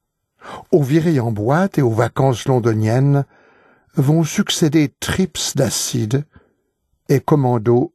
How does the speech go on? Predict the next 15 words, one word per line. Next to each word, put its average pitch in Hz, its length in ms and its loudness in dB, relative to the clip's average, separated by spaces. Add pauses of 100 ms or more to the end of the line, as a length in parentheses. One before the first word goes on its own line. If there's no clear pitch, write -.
Mao 120 460 2
Spontex. - 1000 -8 (1700)
Entre 156 300 2
mille 196 180 4
neuf 190 160 0
cent 180 200 0
soixante-cinq - 1000 -6 (800)
et 139 100 4
mille 143 140 4
neuf 123 160 2
cent 117 280 -2
soixante-quinze, 175 960 -4 (920)
une 151 160 4
éducation 175 580 0
sentimentale, 147 960 -2